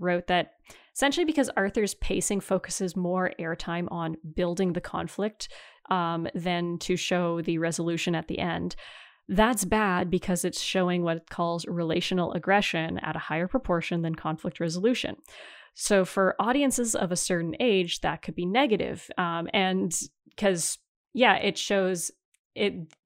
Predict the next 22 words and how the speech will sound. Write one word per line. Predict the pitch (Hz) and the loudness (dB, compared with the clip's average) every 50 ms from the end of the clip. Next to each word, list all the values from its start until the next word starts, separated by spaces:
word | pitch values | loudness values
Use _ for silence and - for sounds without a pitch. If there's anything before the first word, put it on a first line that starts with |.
| _ _ _ | _ _ _
the | - 202 | -4 0
kids | - - 240 214 190 | 4 4 4 6 4
are | 214 | 2
more | 208 196 196 202 196 | 0 2 0 0 2
likely | 185 190 185 180 - 190 175 | 2 0 0 0 -2 -2 -2
to | 175 - - | -2 -2 0
imitate, | 190 185 190 185 185 - 180 175 170 - | 0 0 0 2 2 2 0 0 0 -2
I | 170 175 | -2 -2
guess, | 160 - 165 165 - - - | -2 -2 -4 -4 -4 -4 -4
the | - 170 - | -4 -4 -2
aggression | - 170 160 180 170 165 - - 175 156 | -2 -2 0 0 0 0 0 -2 -2 -2
between | 160 160 - - 160 156 | -2 -4 -4 -4 -4 -4
the | - 160 | -4 -6
characters | 156 - 240 226 214 - - 160 156 - | -4 -2 -2 -2 -2 -2 -6 -8 -8 -6
than | - 160 156 165 | -8 -8 -6 -6
the | 196 | -6
conflict | - 285 294 285 269 226 202 - - | -2 0 0 0 0 -2 -4 -2 -2
resolution. | 180 180 170 185 165 - - 151 - - - - - - - - - - - - - | -4 -4 -2 -4 -4 -6 -6 -8 -8 -8 -10 -10 -14 -16 -18 -18 -18 -18 -20 -8 -6
This | 190 185 185 262 320 - - | -2 2 4 4 6 6 4
made | 254 233 208 196 175 | 2 2 2 2 2
me | 175 175 175 175 | 0 -2 -2 -2
laugh. | 175 175 180 175 180 - 175 165 - - - | -2 -2 -2 -2 -2 -4 -6 -8 -10 -12 -16